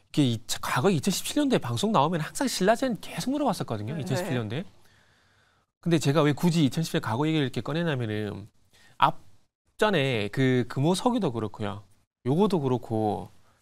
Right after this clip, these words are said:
Speaker 1: 뭐 신라젠이 속 시끄러운 일이 없었다는 전제를 깔고 말씀을 드려보게 된다라면은 어, 소위 말하는 신드롬 현상이 발생이 되게 되면서 시세가 강력하게 났던 종목들 같은 경우는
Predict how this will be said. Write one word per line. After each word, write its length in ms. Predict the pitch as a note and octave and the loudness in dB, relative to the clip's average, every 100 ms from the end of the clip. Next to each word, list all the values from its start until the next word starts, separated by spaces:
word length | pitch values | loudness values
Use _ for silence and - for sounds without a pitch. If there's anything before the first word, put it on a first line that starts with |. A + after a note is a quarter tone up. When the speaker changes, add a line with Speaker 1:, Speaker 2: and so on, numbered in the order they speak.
| _ _ _ _ _ | _ _ _ _ _
Speaker 1:
뭐 160 | B2 A#2+ | -4 -2
신라젠이 920 | - G3+ G#3 G3+ G3 F3 D3 C3 A2+ G#2+ | 0 4 4 4 4 4 4 2 0 -4
속 180 | - | -4
시끄러운 380 | - A3 A3+ G#3 | -4 0 2 4
일이 160 | C3 C3+ | 4 2
없었다는 480 | G3 E3 F#3 F3+ D3+ | 2 0 0 0 0
전제를 480 | A#2 C3 C#3 C3+ | -2 0 0 0
깔고 600 | - G#3 G#3 G3 A#3 C4+ - - - _ | 2 4 4 2 2 0 -8 -20 -20 _
말씀을 340 | A#2 A2+ D3 | 0 0 0
드려보게 340 | C3 E3 E3 D3 | 0 0 0 0
된다라면은 720 | C3+ E3+ E3 B2+ A2+ G#2+ G2+ G2+ - - _ _ _ _ | 0 0 0 -2 -2 -4 -6 -10 -20 -20 _ _ _ _
어, 720 | B2+ F#3+ B2+ B2 A#2+ A#2+ A#2 - - | -14 -8 -4 -4 -2 -2 -4 -6 -10
소위 320 | - G#3 B3 | 0 4 6
말하는 540 | G3 A#2 B2+ B2+ G2+ - - _ _ _ _ _ - | 6 4 0 -2 -4 -10 -20 _ _ _ _ _ -10
신드롬 480 | - A3 A3+ B3 | 0 2 4 4
현상이 340 | G#3+ E3 F3 D#3+ | 2 2 0 2
발생이 340 | B2 A#2 D#3+ | 2 2 0
되게 180 | D3 C3+ | 0 0
되면서 280 | C3 A#2+ B2 | -2 -4 -4
시세가 380 | - - G#3 E3+ | -4 0 0 0
강력하게 500 | - A2 C3 F3 C3+ | -2 -4 -4 -2 0
났던 340 | G2+ - G3 | 0 0 -2
종목들 360 | D#3 F#3+ F#3+ F3 | -2 -2 -2 0
같은 260 | A#2 C3 | -2 -2
경우는 680 | A#2 A#2+ A2+ A2 G#2+ F#2 | -4 -4 -4 -6 -6 -8